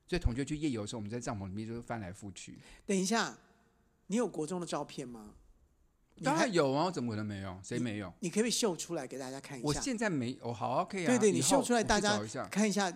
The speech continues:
Speaker 2: 你国中长什么样子。
Speaker 1: 就很丑啊，
Speaker 2: 居然
Speaker 1: 是尼姑啊。
Speaker 2: 居然，对，你居然可以跟人家搭上线。
Speaker 1: 我也不糟，好不好？
Speaker 2: 你自己说自己是尼姑。
Speaker 1: 等一下，那不是重点，OK？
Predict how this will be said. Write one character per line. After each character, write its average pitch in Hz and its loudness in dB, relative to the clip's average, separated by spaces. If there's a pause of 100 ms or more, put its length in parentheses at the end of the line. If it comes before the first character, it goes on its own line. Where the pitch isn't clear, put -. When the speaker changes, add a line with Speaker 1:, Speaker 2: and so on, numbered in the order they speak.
(100)
Speaker 2:
你 156 -6
国 151 -2
中 180 -2
长 160 -2
什 143 -8
么 117 -12
样 135 -8
子。 - -14
Speaker 1:
就 247 0
很 180 2
丑 123 4
啊， 110 2
Speaker 2:
居 120 -6
然 160 0
Speaker 1:
是 120 0
尼 117 -4
姑 127 -8
啊。 117 -4
Speaker 2:
居 233 6
然， 202 12 (380)
对， 190 6
你 147 -4
居 233 0
然 208 8
可 190 4
以 180 8
跟 175 0
人 160 0
家 151 -2
搭 156 -2
上 151 -4
线。 131 -6 (1300)
Speaker 1:
我 233 -4
也 269 2
不 196 -2
糟， 202 2
好 135 -4
不 113 -4
好？ 101 -4
Speaker 2:
你 196 0
自 175 0
己 294 4
说 220 8
自 233 6
己 220 4
是 202 2
尼 185 0
姑。 160 -4
Speaker 1:
等 175 4
一 202 6
下， 220 0 (140)
那 240 -2
不 165 -4
是 170 -4
重 156 0
点， 90 -6
OK？ 110 -6